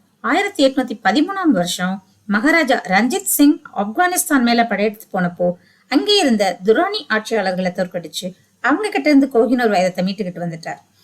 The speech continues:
ஆயிரத்தி எட்நூத்தி முப்பத்தி ஒன்பதாம் வருஷம் மகாராஜா ரஞ்சித் சிங் இறந்து போனார். இதை தெரிஞ்சுக்கிட்ட பிரிட்டிஷ்காரங்க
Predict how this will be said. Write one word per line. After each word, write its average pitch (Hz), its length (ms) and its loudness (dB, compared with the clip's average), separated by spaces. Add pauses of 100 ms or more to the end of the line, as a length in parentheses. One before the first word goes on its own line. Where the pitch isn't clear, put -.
(380)
ஆயிரத்தி 415 400 0
எட்நூத்தி 277 340 0
முப்பத்தி 220 340 -8
ஒன்பதாம் 247 420 2
வருஷம் 180 380 -4 (280)
மகாராஜா 285 540 2
ரஞ்சித் 208 400 0
சிங் 208 240 -2
இறந்து 220 300 -2
போனார். 170 320 -10 (440)
இதை 294 200 0
தெரிஞ்சுக்கிட்ட 381 540 0
பிரிட்டிஷ்காரங்க 202 680 -2